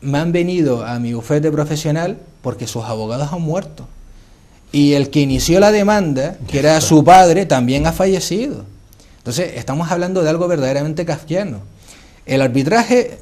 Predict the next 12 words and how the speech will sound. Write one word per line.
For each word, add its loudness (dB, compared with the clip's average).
como -4
tú -2
bien 0
dices, -4
no 0
se -2
trata 0
sencillamente -4
de 0
que -6
sea -4
celérico, -4